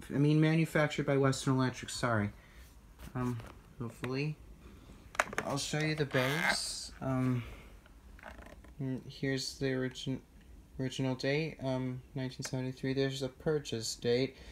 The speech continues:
The refurbished sticker acci-, the refurbished sticker fell off. So this phone was ac-,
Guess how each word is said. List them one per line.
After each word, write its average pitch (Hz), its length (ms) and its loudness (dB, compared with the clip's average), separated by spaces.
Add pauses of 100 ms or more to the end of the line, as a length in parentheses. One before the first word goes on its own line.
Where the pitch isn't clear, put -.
(180)
The 147 160 6
refurbished 196 760 8
sticker 151 760 10 (720)
acci-, 143 500 6 (540)
the 160 80 10
refurbished 190 680 10
sticker 151 460 4
fell 143 640 4 (100)
off. 139 560 8
So 131 380 8 (380)
this 170 200 6
phone 208 240 10
was 196 140 12
ac-, 165 240 8